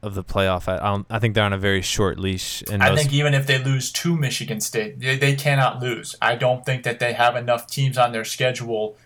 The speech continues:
Speaker 2: to bounce back from an early loss. They have to beat Michigan State, and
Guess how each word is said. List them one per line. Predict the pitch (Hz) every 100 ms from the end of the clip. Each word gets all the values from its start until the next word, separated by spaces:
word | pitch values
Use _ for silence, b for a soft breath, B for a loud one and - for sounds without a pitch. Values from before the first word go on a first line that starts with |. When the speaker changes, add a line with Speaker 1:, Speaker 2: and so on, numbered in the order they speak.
| _
Speaker 2:
to | - 120
bounce | 113 113 -
back | 120 113 -
from | 120
an | 113
early | 117 120 117
loss. | 117 110 -
They | 107
have | - 117 120
to | 135
beat | 123
Michigan | 127 117 123
State, | 117 127 139 139
and | 120